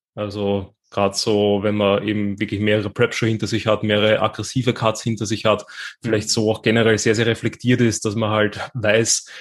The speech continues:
Speaker 1: wenn man grad von irgendwas genervt oder schlecht gelaunt ist, äh, liegt das grad nicht daran, weil man ein Arschloch ist, sondern dass das halt irgendwie, ähm, einfach nur grad normal ist von der Stimmungslage, weil halt das Stresslevel insgesamt so hoch ist.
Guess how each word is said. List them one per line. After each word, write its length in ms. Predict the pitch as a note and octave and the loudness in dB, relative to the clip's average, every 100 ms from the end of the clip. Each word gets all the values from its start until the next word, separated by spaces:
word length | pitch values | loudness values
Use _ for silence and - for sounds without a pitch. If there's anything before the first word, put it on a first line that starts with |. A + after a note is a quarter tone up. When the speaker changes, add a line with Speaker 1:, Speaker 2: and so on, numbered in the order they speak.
| - | -8
Speaker 1:
wenn 140 | G#2+ A2 | -4 -2
man 100 | G#2 | 2
grad 220 | A2 G2+ | 2 2
von 120 | A2+ | -2
irgendwas 360 | A2+ A2+ A2 - | -2 -2 -2 -2
genervt 420 | G#2 G#2+ A2+ - | 0 0 0 -2
oder 160 | A#2 | -2
schlecht 280 | G#2+ A2+ - | 0 -2 -2
gelaunt 380 | A2+ G2+ A#2 A#2 A2+ | 0 2 2 0 -4
ist, 400 | A#2 - - A#2 | -4 -4 -4 -4
äh, 160 | G#2+ G#2 | -4 -4
liegt 260 | A#2 - | -6 -8
das 120 | A2+ | -6
grad 240 | - G#2 - | -2 0 0
nicht 200 | A2+ - | -2 0
daran, 320 | G#2 A2+ G#2+ | 2 2 2
weil 100 | G#2+ | 0
man 160 | G#2+ G#2 F2+ | 2 0 0
ein 240 | G#2 G2+ G2+ | -2 0 0
Arschloch 340 | A2+ C3 A#2+ | 0 0 0
ist, 340 | B2+ - - - | 0 0 -6 -4
sondern 440 | G#2+ A2 A2 G2+ - - - - | -2 2 0 -2 -10 -18 -18 -2
dass 180 | G#2+ - | 0 0
das 160 | G#2+ | 2
halt 220 | A2 G#2+ | 4 2
irgendwie, 680 | - A2 A2 G#2+ G#2+ G#2+ A2 A2 | 2 0 0 2 2 2 -2 -2
ähm, 280 | G2+ G2 | 0 0
einfach 260 | F#2+ G2+ G2+ | -2 -2 -2
nur 160 | G#2+ G2+ | -4 0
grad 240 | G#2 G2+ | 0 2
normal 300 | G#2 G2+ A2 | 0 2 2
ist 120 | G#2 | 0
von 140 | - A2 | -4 -6
der 80 | |
Stimmungslage, 720 | G2 B2 A#2+ G#2+ G2+ G#2 A2 G#2 | -2 0 0 0 2 2 2 2
weil 180 | G#2 | 2
halt 220 | G#2 G2+ G#2+ | 0 0 -4
das 80 | |
Stresslevel 560 | - A2+ A2 A2+ G#2+ A#2 | -2 -2 0 0 0 -2
insgesamt 480 | B2+ - A2+ A2 G#2 | -2 -2 -2 -2 -2
so 240 | A2+ G2 | -4 0
hoch 180 | A#2+ A#2+ | 0 0
ist. 320 | B2 - - | -2 -4 -16